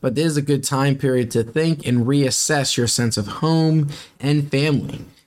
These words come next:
Have your family members been chilling? Have they been bumping heads? How do you feel about your home life overall?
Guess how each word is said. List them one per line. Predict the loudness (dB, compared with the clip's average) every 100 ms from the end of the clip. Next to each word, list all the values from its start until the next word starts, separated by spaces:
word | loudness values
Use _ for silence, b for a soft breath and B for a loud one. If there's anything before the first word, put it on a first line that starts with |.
| _ _
Have | -6 -2
your | -2
family | 0 2 4
members | 4 4 2 2
been | 2 2 2
chilling? | 0 2 2 4
Have | 2 2
they | 2
been | 4 4 2
bumping | 2 0 0
heads? | 2 2 2 0
How | 0 0
do | 0
you |
feel | 2 2
about | 2 0 0
your | 0
home | 0 2 2 4
life | 2 2
overall? | 2 2 2 2 0